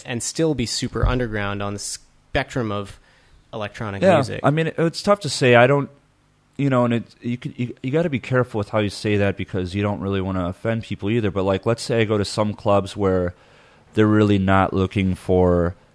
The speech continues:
Speaker 2: the most heady techno record of the moment. They're looking
Speaker 1: Right.
Speaker 2: for more, like, the, like, Beatport jams kind of thing. And if I was to play, let's say, uh, some houseier cuts there, I think they're not gonna leave the floor, but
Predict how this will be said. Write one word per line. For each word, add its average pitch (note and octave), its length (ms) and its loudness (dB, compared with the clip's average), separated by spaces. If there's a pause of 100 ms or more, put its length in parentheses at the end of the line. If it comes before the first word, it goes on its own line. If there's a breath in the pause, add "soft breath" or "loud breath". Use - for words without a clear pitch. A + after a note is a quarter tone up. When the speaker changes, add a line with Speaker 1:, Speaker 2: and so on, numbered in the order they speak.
(180 soft breath)
Speaker 2:
the G2+ 220 2
most F2+ 420 -2
heady G2 340 0
techno F#2 360 -2
record F2+ 340 -2
of F2 60 -8
the F2+ 60 -4
moment. F2 380 -2
They're F#2 120 0
looking F#2 320 -2
Speaker 1:
Right. F2+ 80 -6
Speaker 2:
for F2+ 120 -4
more, F2 360 0
like, E2 260 -4
the, E2 140 -6 (540)
like, E2+ 320 -8
Beatport F#2 680 0 (100)
jams F2 440 -2
kind F#2 200 -2
of F2 80 -4
thing. F#2 340 -2 (380 soft breath)
And A2+ 120 0
if A2 160 2
I A#2 100 6
was A#2+ 200 0
to A2 100 -6
play, G2+ 440 4
let's F#2+ 280 2
say, F#2 560 2 (380 soft breath)
uh, E2+ 320 2
some F2 240 -8
houseier F2+ 500 0
cuts F2+ 380 0
there, F2+ 440 2 (480 soft breath)
I A2 120 6
think C3 320 0 (260)
they're G#2 300 2
not A2+ 200 2
gonna A2 160 0
leave G2 220 0
the F2+ 80 -4
floor, G#2 560 2
but G#2 380 0